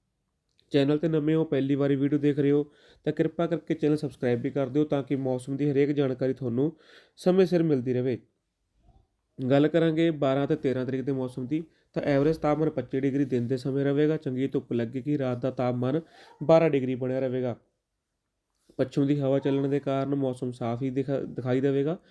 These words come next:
ਕਿਸਾਨਾਂ ਲਈ ਚੰਗੀ ਗੱਲ ਹੈ ਕਿ ਹੁਣ ਜਿਹੜਾ ਮੌਸਮ ਹੈ ਉਹ ਕਾਫੀ ਜ਼ਿਆਦਾ ਖੁੱਲ੍ਹ ਚੁੱਕਿਆ ਹੈ, ਕੋਈ ਵੱਡੀ ਹਲਚਲ ਪੰਜਾਬ ਦੇ ਵਿੱਚ ਦਿਖਾਈ ਨਹੀਂ ਦੇ ਰਹੀ।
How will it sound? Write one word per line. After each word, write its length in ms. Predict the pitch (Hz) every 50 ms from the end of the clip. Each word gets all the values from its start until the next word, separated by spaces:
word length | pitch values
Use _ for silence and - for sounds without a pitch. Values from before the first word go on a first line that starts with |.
| - - - - _
ਕਿਸਾਨਾਂ 380 | - 160 - 160 156 165 175 175
ਲਈ 100 | 170 175
ਚੰਗੀ 360 | 170 - 156 156 156 170 160
ਗੱਲ 220 | 165 160 156 156 160
ਹੈ 60 | 156
ਕਿ 160 | - 170 160
ਹੁਣ 200 | 151 147 147 147
ਜਿਹੜਾ 180 | 147 147 151 151
ਮੌਸਮ 360 | 139 135 131 127 127 123 127
ਹੈ 60 | 139
ਉਹ 40 | 143
ਕਾਫੀ 300 | - 135 123 120 127 123
ਜ਼ਿਆਦਾ 200 | 120 120 123 139
ਖੁੱਲ੍ਹ 260 | - - 139 123 127
ਚੁੱਕਿਆ 320 | 127 135 127 - 139 135
ਹੈ, 60 | 143 156 - _ _ - - - _ _
ਕੋਈ 80 | - 160
ਵੱਡੀ 300 | 151 160 151 143 175 175
ਹਲਚਲ 340 | 160 147 139 127 - 147 147
ਪੰਜਾਬ 400 | - 143 131 123 131 123 120 117
ਦੇ 60 | 123
ਵਿੱਚ 160 | 123 127 139
ਦਿਖਾਈ 300 | 135 135 - 127 123 139
ਨਹੀਂ 260 | 147 139 127 127 123
ਦੇ 120 | 120 123 120
ਰਹੀ। 320 | 123 127 131 127 110 -